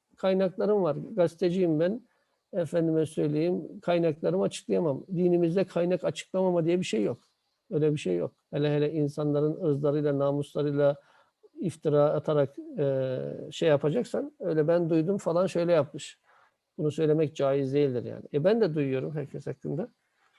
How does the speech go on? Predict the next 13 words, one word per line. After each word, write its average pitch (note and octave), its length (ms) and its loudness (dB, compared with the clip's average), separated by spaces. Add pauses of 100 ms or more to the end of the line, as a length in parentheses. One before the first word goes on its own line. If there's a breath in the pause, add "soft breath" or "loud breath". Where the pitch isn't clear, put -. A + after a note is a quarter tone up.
(360)
Yani C3 240 -4
onları C3 280 0
söylemek C#3 400 -2
caiz. B3 240 -4
El-, C#3+ 300 -2
elde D3+ 300 0
belge D3 240 0
yok. F#3 180 0 (680)
Delil D#3 280 2
yok. F#3 220 -4
Ne, D#3 200 -4
ne E3+ 60 2
yapacaksın? E3+ 640 -4